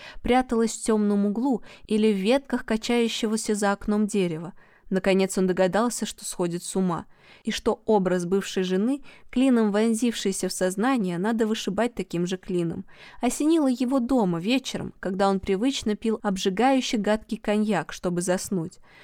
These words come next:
Саня нашел телефон и написал Маше с работы эс эм эску,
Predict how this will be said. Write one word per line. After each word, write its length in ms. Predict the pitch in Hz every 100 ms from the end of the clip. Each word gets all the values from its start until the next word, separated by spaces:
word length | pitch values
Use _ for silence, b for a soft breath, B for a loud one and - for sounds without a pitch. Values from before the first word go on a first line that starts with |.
| B
Саня 320 | - 330 320 240
нашел 340 | 196 - 185
телефон 540 | - 180 185 302 302
и 40 | 226
написал 420 | 196 214 - 247
Маше 400 | 226 202 175 -
с 100 | -
работы 400 | 170 175 214 208
эс 160 | 196 208
эм 220 | 202 170
эску, 300 | - -